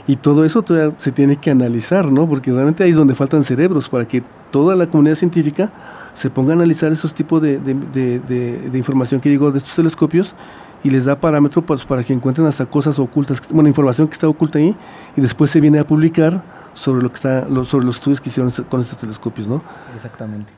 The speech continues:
Speaker 1: Sí, el ejemplo también te lo voy a dar. Por ejemplo, ahorita sabemos que la, esa nave espacial, la, la, la, la que pasó en, en, en, en el planeta Plutón, la Nuevos Horizontes. Siempre teníamos la idea de que, bueno, pasó en el dos mil quince en los Nuevos Horizontes y dos, tres años después pasó en el primer asteroide, que es el cinturón de Kuiper, ¿no?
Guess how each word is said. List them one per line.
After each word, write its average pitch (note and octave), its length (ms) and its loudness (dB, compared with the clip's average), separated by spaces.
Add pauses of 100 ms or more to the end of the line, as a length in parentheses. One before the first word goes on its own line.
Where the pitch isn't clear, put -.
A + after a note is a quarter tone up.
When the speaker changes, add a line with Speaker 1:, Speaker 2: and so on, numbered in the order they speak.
Speaker 1:
Sí, - 140 -4
el G3+ 80 2
ejemplo F3+ 260 2
también E3 240 4
te E3 160 0
lo D3+ 60 2
voy D3 100 4
a D#3+ 40 4
dar. F3 100 4
Por D3+ 60 0
ejemplo, D3 160 2
ahorita D3 160 0
sabemos D#3 360 4
que B2+ 280 2
la, C3+ 320 0
esa D3 200 0
nave C#3+ 120 4
espacial, C3+ 440 0
la, G#2+ 360 -4
la, A#2 340 -4
la, A#2+ 240 -6 (140)
la C3 100 -2
que B2 140 -6
pasó C#3+ 360 0
en, C3+ 140 2
en, B2 260 4
en, A#2 960 2
en C3 140 0
el B2 60 -2
planeta C#3 260 -2
Plutón, D#3+ 480 2 (260)
la B2 120 -2
Nuevos C3 240 0
Horizontes. B2+ 500 0 (480)
Siempre E3 280 2
teníamos E3 340 4
la C#3+ 80 4
idea C#3+ 80 4
de C3+ 80 0
que, - 60 -14
bueno, A#2 220 -4
pasó A#2 240 -2
en D#3 80 4
el C#3 160 2
dos C3 160 0
mil D3 140 4
quince E3 300 2
en C#3 80 4
los C3+ 100 2
Nuevos C#3+ 220 4
Horizontes F3 560 2
y C3 100 4
dos, C#3+ 180 2
tres C#3+ 160 0
años C#3+ 140 4
después C#3+ 240 0
pasó C#3 240 -2
en C3+ 80 4
el B2+ 60 0
primer B2+ 240 0
asteroide, C3 440 0
que C3+ 120 -4
es A#2+ 100 -2
el A#2 180 -4
cinturón B2 320 -2
de A#2 60 -2
Kuiper, A2 340 -8
¿no? D3+ 140 0